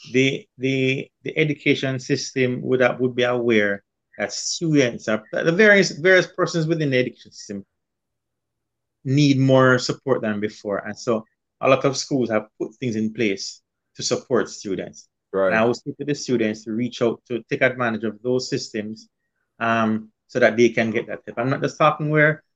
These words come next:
Speaker 1: where support on, on, on a psychosocial level,
Speaker 2: Mm-hmm.
Speaker 1: but also financially and, um,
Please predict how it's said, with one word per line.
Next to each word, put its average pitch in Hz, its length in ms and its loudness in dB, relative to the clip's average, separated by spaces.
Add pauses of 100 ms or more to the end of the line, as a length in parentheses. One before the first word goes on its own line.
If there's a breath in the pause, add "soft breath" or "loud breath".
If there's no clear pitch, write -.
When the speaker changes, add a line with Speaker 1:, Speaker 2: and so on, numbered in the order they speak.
(120)
Speaker 1:
where 135 360 2 (800)
support - 480 0 (380)
on, 120 180 0
on, 117 200 0
on 120 120 -2
a 113 40 0
psychosocial 113 880 0
level, 104 360 0 (220)
Speaker 2:
Mm-hmm. 120 300 -10
Speaker 1:
but 117 160 -2
also 120 400 0
financially 113 680 -2
and, 104 320 -6
um, 107 400 -2